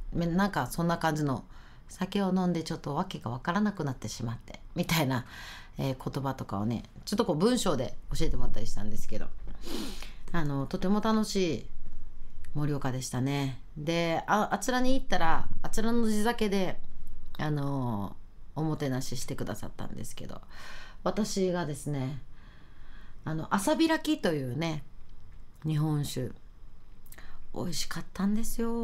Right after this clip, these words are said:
本当に。で、あの、私あんまり酒飲めないんですけど、基本的に。あまり飲めないんですけどね。あの、ですけれども、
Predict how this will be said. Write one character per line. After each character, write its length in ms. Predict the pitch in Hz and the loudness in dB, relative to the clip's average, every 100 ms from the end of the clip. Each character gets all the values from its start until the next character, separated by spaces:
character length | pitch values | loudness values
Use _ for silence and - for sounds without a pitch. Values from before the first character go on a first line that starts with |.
| 226 226 220 214 220 226 202 | 0 0 0 0 -2 -2 0
本 340 | 202 214 214 | 0 0 -2
当 140 | - 220 | -4 -2
に。 260 | 208 214 - - - - - - | 0 2 2 0 -2 -2 -2 -2
で、 340 | 196 190 180 - - - - - - - - | 0 0 0 0 0 0 -2 -2 -2 -2 -2
あ 140 | 180 190 | 2 2
の、 720 | 185 180 175 170 160 139 - - - - - | 2 2 0 -2 -2 -4 -6 -10 -14 -8 -4
私 240 | 330 320 | 0 2
あ 80 | 262 | 2
ん 60 | |
ま 60 | 269 | 2
り 80 | 247 | 0
酒 220 | 254 254 | 0 2
飲 120 | 220 | 2
め 100 | 208 | 2
な 100 | 202 | 2
い 60 | 135 | 0
ん 40 | |
で 60 | - | -2
す 100 | - | -4
け 80 | - | -6
ど、 80 | - - - | -8 -12 -10
基 120 | - | -6
本 160 | 156 127 | -4 -4
的 220 | - - | -6 -10
に。 160 | - - - - - | -12 -14 -12 -10 -4
あ 100 | 196 | -2
ま 140 | 226 | 0
り 240 | 233 240 - | 0 -2 -2
飲 160 | 160 151 | -2 -2
め 120 | 131 | -2
な 100 | 131 | -4
い 60 | |
ん 80 | - | -6
で 100 | - | -6
す 100 | - | -4
け 100 | - | -4
ど 120 | - | -4
ね。 180 | 165 175 - - - - - - - - - - | -2 2 2 2 0 -2 0 0 2 4 4 4
あ 120 | 165 | 2
の、 1200 | 160 147 143 127 123 110 104 101 98 98 92 - - | 0 0 0 0 -2 -2 -4 -4 -4 -4 -4 -4 -2
で 140 | 180 | -2
す 120 | 180 | -2
け 100 | - | -2
れ 80 | 131 | -4
ど 120 | 90 | -4
も、 320 | 82 82 - | -4 -6 -8